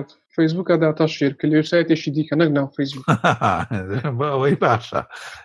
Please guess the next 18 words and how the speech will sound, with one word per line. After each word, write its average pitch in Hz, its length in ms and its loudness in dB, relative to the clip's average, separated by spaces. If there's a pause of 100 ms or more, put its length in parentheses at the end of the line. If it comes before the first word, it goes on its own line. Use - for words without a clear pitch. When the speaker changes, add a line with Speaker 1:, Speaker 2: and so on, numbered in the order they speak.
Speaker 2:
ئێ، 135 180 2 (880)
ئێ، 107 80 0
وەڵا 143 220 2
Speaker 1:
ئە، 156 60 2
Speaker 2:
ئەوەی 170 240 2
باشە. 160 320 0
من 170 240 -2
سەفاری 165 480 0
بەکار 180 360 0
نایەنم 139 500 0
لەسەر، 107 400 -4 (180)
ئە، 110 120 -6 (1000)
هیچ 117 160 2
لە 127 160 2
سیستەمەکان. 104 760 0 (1400)
Speaker 1:
وەڵا 160 380 -2
من، 196 180 4
ئە، 190 200 -2